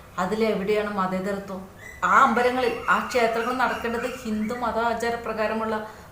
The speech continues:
കാര്യങ്ങൾ തന്നെയാണ്. അതാണ് അങ്കിത് അശോക് എന്ന കമ്മീഷണർ നിർത്തിവെപ്പിച്ചത്.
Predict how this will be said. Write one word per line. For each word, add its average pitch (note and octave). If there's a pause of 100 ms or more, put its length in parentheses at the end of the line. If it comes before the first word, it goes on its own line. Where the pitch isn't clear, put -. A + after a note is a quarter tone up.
കാര്യങ്ങൾ A3
തന്നെയാണ്. G3+ (760)
അതാണ് G#3+ (460)
അങ്കിത് G#3+
അശോക് G3
എന്ന F#3+
കമ്മീഷണർ F#3+ (180)
നിർത്തിവെപ്പിച്ചത്. F#3